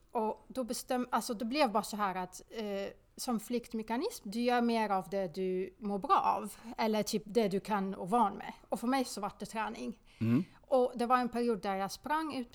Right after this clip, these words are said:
Speaker 1: till gymmet typ fem, sex dagar, bara för att liksom känna av hur de här bra effekter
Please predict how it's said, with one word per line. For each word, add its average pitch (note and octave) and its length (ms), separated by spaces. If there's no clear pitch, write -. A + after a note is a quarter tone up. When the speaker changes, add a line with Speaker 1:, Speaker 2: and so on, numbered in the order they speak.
Speaker 1:
till - 100
gymmet A3+ 340
typ - 260
fem, G#3+ 160
sex - 260
dagar, - 360
bara G#3 180
för F#3 180
att F#3 60
liksom F#3+ 340
känna G#3 360
av G3+ 420
hur G3 340
de G3+ 180
här F#3+ 300
bra G#3 260
effekter - 460